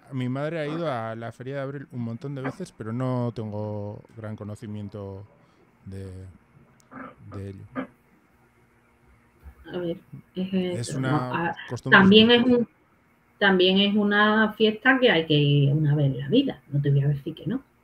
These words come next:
Speaker 1: Yo,
Speaker 2: Pero yo, por
Speaker 1: eh,
Speaker 2: ejemplo, de la Semana Santa no me canso. Y yo ya el miércoles santo estoy pensando, "Ay, ya se va a acabar, qué
Speaker 1: <laughs>
Speaker 2: pena, <laughs> qué pena". Pero,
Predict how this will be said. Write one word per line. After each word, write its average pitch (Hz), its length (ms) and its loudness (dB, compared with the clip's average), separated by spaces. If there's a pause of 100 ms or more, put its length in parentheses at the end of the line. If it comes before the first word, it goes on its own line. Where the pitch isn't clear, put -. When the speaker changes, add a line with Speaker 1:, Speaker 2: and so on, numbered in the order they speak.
(1160)
Speaker 1:
Yo, 214 160 4
Speaker 2:
Pero 202 120 4
yo, 220 140 6
por 233 80 6
Speaker 1:
eh, 240 40 4
Speaker 2:
ejemplo, 254 340 8
de 202 80 6
la 196 160 6
Semana 196 280 6
Santa 233 300 0
no 175 80 0
me 190 120 0
canso. 262 440 0 (1600)
Y 226 180 0
yo 220 100 4
ya 233 240 6
el 196 100 2
miércoles 226 540 2
santo 233 420 -2
estoy 202 200 -2
pensando, 202 580 2 (140)
"Ay, 233 120 4
ya 247 140 2
se 247 140 0
va 240 120 0
a - 20 -6
acabar, - 580 -4
qué 127 120 0
Speaker 1:
<laughs> - 120 -6
Speaker 2:
pena, 247 600 -2
<laughs> 269 420 8
qué 254 200 -2
pena". 240 420 6 (760)
Pero, 285 500 6